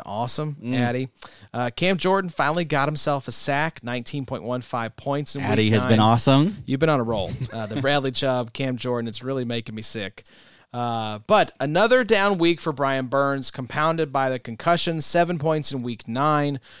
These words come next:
Speaker 1: just nine point eight points per
Speaker 2: Mm.
Speaker 1: game average since week four. What are we doing with Brian Burns?
Speaker 2: We're not panicking, you know, if, uh,
Speaker 1: I'm panicking a little bit. In
Speaker 2: I mean
Speaker 1: redraft, in Dynasty.
Speaker 2: Oh, in redraft, yeah. In redraft, you're not feeling good.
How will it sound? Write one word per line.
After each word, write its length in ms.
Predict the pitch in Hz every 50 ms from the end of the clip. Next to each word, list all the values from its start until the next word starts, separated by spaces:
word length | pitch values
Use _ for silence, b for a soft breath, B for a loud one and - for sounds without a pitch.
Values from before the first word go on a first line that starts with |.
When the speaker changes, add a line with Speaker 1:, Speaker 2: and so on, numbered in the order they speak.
| B B
Speaker 1:
just 220 | - 120 113 - -
nine 360 | 104 113 120 127 139 139 127
point 240 | - - 135 131 123
eight 100 | - -
points 260 | - 127 123 120 117
per 140 | 120 117 107
Speaker 2:
Mm. 40 |
Speaker 1:
game 220 | 110 117 117 113 78
average 380 | 82 104 110 110 117 110 -
since 240 | - 110 107 - -
week 140 | 117 123 -
four. 220 | - - 131 127 120
What 180 | 113 123 190
are 60 | 247 339
we 100 | 370 349
doing 220 | 349 233 233 233
with 160 | 220 175 -
Brian 300 | - 143 151 156 156 143
Burns? 500 | 117 127 120 107 90 82 80 - - - b b b b b b b b b b b b b b b
Speaker 2:
We're 100 | - 165 170
not 180 | 156 - -
panicking, 580 | - 107 104 107 107 92 - 87 87 90 95 98 - - _ -
you 120 | - 104 104
know, 340 | 101 98 98 101 104 110 110
if, 320 | - 104 101 87 - - -
uh, 420 | - 98 95 95 92 92 92 92 87
Speaker 1:
I'm 120 | 160 202
panicking 380 | 233 269 254 240 220 - 196 160
a 60 | 139
little 300 | 135 131 139 123 117 104
bit. 260 | 87 87 78 65 - _ _ _ _ _ _ _ _ _
In 80 | 147 151
Speaker 2:
I 40 | 127
mean 220 | 123 127 127 - 120
Speaker 1:
redraft, 420 | 120 110 95 82 78 - - - -
in 140 | 139 143 143
Dynasty. 520 | 143 156 170 180 185 170 - - 170 170 160
Speaker 2:
Oh, 100 | 151 156
in 60 | 170
redraft, 460 | 202 214 202 170 151 131 123 - -
yeah. 300 | 117 113 107 98 92 95
In 80 | 104 123
redraft, 380 | 147 160 143 151 143 123 -
you're 80 | 127 127
not 180 | 117 104 95
feeling 240 | - 104 98 90 90
good. 240 | 80 80 76 76 73